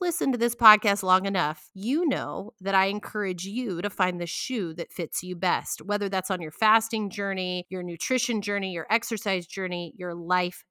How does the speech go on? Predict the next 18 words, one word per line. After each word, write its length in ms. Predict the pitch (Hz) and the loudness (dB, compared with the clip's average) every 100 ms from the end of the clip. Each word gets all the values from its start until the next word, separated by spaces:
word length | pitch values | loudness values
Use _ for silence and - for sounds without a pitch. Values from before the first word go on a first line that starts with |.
| _ | _
journey. 420 | - 180 160 - _ _ _ | -6 -6 -6 -10 _ _ _
Find 580 | _ - 240 233 240 247 | _ 4 8 8 8 2
the 160 | 226 233 | 0 -2
shoe 500 | - 196 185 180 160 | -2 -4 -2 -2 -2
that 180 | 190 165 | -4 -4
fits 300 | 175 151 - | -4 -4 -6
you 100 | 185 | -6
best. 400 | 165 160 147 - - | -4 -4 -4 -8 -4
And 140 | 202 | -2
we 120 | 214 208 | 0 2
are 120 | 185 | 4
all 180 | 185 190 | 4 2
different 340 | 185 175 156 | -2 -4 -4
sizes 640 | - 180 170 175 180 180 - | 2 4 4 2 -4 -8 -8
and 160 | 180 | -8
styles. 720 | 175 - 156 143 - - - - | -6 -4 -4 -4 -6 -8 -12 -10
This 280 | 202 302 - | -2 0 0
challenge 800 | - 277 285 285 190 165 180 - | -2 4 4 4 2 -2 -8 -12